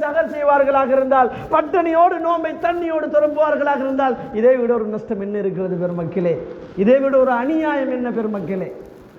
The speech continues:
ஸல்லல்லாஹு அலைஹி வஸல்லம் அவர்கள் நெருங்கிய உறவுல இருந்து என்ன செய்யுங்க, நெருங்கிய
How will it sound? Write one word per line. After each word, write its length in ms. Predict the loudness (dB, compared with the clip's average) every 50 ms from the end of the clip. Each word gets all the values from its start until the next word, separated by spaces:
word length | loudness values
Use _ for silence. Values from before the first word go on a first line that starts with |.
| -20 -20 -20 -20 -20 -20 -20 -20 -20 -20 -20 -20 -18 -16 -16 -14 -10 -2 0
ஸல்லல்லாஹு 320 | 2 2 4 4 4 4
அலைஹி 120 | 2 0
வஸல்லம் 180 | -2 -4 -4 -4
அவர்கள் 200 | -4 -2 -2 -2
நெருங்கிய 340 | -2 -2 0 -2 0 0 0 2 2
உறவுல 320 | 2 2 2 2 2 2
இருந்து 180 | 0 0 -2 -2
என்ன 100 | -4 -4 -2
செய்யுங்க, 260 | -2 -2 -2 -4 -6 -6 -8 -10 -14 -18 -20 -20 -20 -20 -20 -20 -20 -20 -20 -20 -20 -20 -20 -20 -20 -10 0 2
நெருங்கிய 440 | 4 4 4 2 2 2 4 4 4